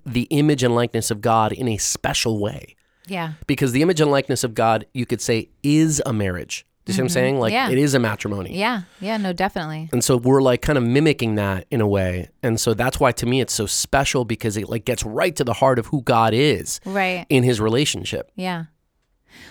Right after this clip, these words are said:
Speaker 2: Well, if you, hmm, I guess the question that comes on my heart is, because marriage nowadays, first of all, I don't even think people are getting married anymore.
Speaker 1: That's a real stat. I just read it literally two days ago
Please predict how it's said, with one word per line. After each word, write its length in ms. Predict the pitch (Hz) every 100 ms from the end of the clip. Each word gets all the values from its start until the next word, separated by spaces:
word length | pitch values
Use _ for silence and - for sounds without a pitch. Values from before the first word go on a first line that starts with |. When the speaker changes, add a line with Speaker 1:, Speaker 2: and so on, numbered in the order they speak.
| -
Speaker 2:
Well, 360 | 233 254 220 - _ _ _ _ _ _ _ _ _ _ _ _ -
if 260 | 220 185
you, 680 | 208 214 233 247 254 247 240 - _ _ _ _ _ _ _ _ _ _ _
hmm, 460 | - 175 160 151 147 135 - - _
I 80 | 202
guess 200 | 254 285
the 100 | 233
question 440 | - 202 - 190
that 140 | 175 -
comes 240 | 180 170
on 120 | 165
my 160 | 156 147
heart 420 | 139 165 147 131 -
is, 440 | 160 156 156 156
because 800 | - 175 - 190 175 170 160 - -
marriage 560 | 180 170 214 196 165
nowadays, 960 | 156 160 185 160 131 - - 165 - - _ _ _ _ _ _ _ _ -
first 240 | 277 302
of 80 | 190
all, 160 | 170 170
I 80 | 190
don't 80 | 226
even 120 | 180
think 160 | 170
people 200 | - 170 156
are 40 |
getting 240 | 156 151
married 260 | 151 147 143
anymore. 440 | 135 - 151 - - _ _ _ _
Speaker 1:
That's 240 | - 143 151
a 60 |
real 160 | 156 135
stat. 260 | - 117 98
I 60 |
just 160 | 98 101
read 160 | 110
it 100 | 95
literally 360 | 80 131 127 110
two 140 | -
days 160 | 107 101
ago 240 | 95 80